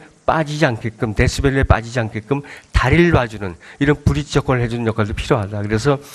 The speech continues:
다음 연자가 말씀드리겠지만 연구 산업은 저런 그 과학기술 산업에 있어서 굉장히 중요한 몫을 차지하고 있다 이렇게 보고 있습니다. 그래서 전체적으로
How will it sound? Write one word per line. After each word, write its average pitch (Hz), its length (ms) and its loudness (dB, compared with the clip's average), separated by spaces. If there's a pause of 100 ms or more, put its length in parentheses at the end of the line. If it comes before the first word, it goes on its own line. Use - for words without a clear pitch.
(240)
다음 143 440 2 (300)
연자가 123 440 2
말씀드리겠지만 113 720 -2 (280)
연구 143 280 2
산업은 131 340 2
저런 120 400 0 (300)
그 113 180 2
과학기술 131 400 0
산업에 165 380 0
있어서 123 320 -2 (260)
굉장히 113 320 4
중요한 123 480 0
몫을 107 320 0
차지하고 113 400 -4
있다 92 160 -4
이렇게 101 180 -2
보고 98 140 -2
있습니다. 87 340 -12 (680)
그래서 175 180 4
전체적으로 165 600 2